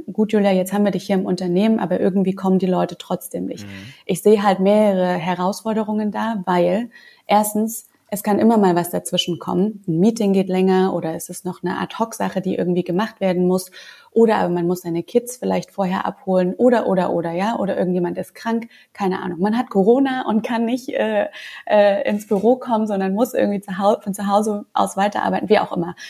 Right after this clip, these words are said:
Speaker 1: Also es kann immer irgendwas dazwischen kommen. Und genau deshalb habe ich mir gedacht, okay, dann bringt man das einfach online hin. Es gibt dort einen Live-, äh, Stundenplan, ja, so wie sonst auch. Dann ist man eben live dabei.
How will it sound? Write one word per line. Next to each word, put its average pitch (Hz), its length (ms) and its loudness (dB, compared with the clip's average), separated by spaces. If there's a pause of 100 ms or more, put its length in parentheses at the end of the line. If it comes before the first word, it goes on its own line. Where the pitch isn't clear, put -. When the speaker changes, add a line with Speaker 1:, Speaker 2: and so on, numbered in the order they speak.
(180)
Speaker 1:
Also 196 160 2
es 196 80 0
kann 220 140 -2
immer 254 200 4
irgendwas 208 340 0
dazwischen 180 500 -2
kommen. 190 340 -2 (300)
Und 202 120 0
genau 208 260 4
deshalb 220 340 -2
habe 208 100 -2
ich - 120 -8
mir 196 80 -2
gedacht, 202 200 -2
okay, 220 180 0
dann 202 160 2
bringt 214 200 0
man 208 100 2
das 196 120 -4
einfach 196 440 -6
online 196 400 2
hin. 170 240 -2
Es - 160 -12
gibt 226 220 -2
dort 202 160 -2
einen 170 120 -2
Live-, 214 460 -2
äh, 190 440 -4
Stundenplan, 262 840 2
ja, 208 260 0
so 208 260 0
wie 190 220 4
sonst 175 380 -4
auch. 143 240 0
Dann 175 220 -4 (360)
ist - 160 -4
man 190 140 4
eben 170 200 2
live 175 360 2
dabei. 202 480 -2